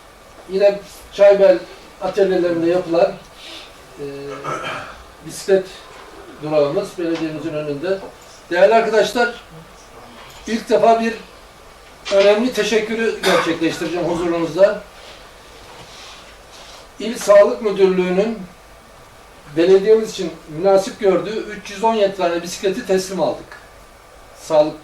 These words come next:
Müdürlüğü'nün, Çayırcuma Belediyesi'nin talebimiz üzerine, e, oranlar, orantılar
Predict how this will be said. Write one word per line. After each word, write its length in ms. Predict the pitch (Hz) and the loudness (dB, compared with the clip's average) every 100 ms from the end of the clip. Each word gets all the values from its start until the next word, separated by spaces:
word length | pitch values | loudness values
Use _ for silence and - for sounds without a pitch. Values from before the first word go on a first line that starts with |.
| - - - - | -20 -20 -20 -18
Müdürlüğü'nün, 720 | 143 135 139 131 135 147 240 - - - - - - - | -12 -10 -8 -6 -6 -6 -6 -8 -20 -20 -20 -20 -20 -6
Çayırcuma 480 | 175 170 156 135 147 | -2 -2 -2 -6 -6
Belediyesi'nin 400 | 147 135 156 - | -6 -8 -12 -8
talebimiz 520 | 170 165 160 165 160 147 - | -4 -2 -2 -4 -8 -10 -16
üzerine, 540 | 139 131 127 135 151 - - - - - - - - - - - - | -12 -4 -4 -2 -4 -6 -10 -20 -20 -20 -20 -20 -20 -20 -20 -20 -14
e, 60 | 135 135 131 - 104 - - - - - - - - - - - - - | -12 -10 -12 -14 -18 -20 -20 -20 -20 -20 -20 -20 -20 -20 -20 -20 -20 0
oranlar, 440 | 190 214 220 220 | 4 6 6 4
orantılar 720 | 214 214 220 220 220 220 220 | 6 6 4 4 0 0 -2